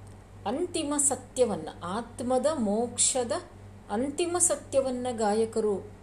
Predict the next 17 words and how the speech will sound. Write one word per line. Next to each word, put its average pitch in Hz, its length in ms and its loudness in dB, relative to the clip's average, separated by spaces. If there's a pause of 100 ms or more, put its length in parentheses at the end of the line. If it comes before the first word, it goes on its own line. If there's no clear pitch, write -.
(280)
ಹಾಡಿದಾಗ 185 520 0 (800)
ಭರತ 185 300 0
ಅದನ್ನ 175 380 -2
ಅಲ್ಲಿಯೇ 160 320 -2
ನಿಲ್ಲಿಸಿದ. 160 560 -2 (1120)
ಅವರಿಗೆ 170 440 0
ದಿವ್ಯ 170 360 -2
ವಸ್ತ್ರವನ್ನ 214 640 -2 (680)
ಮತ್ತು 202 280 -4
ಇನ್ನೂ 214 500 0
ಇತರ 240 300 0 (640)
ಅನೇಕ 247 480 4
ವಸ್ತುಗಳನ್ನ 220 720 2 (640)
ಗಾಯಕರ 247 680 4
ಮೆಚ್ಚು 240 760 2 (440)
ಮಿಗೆ 226 380 4
ಬಂದುದು, 254 1000 4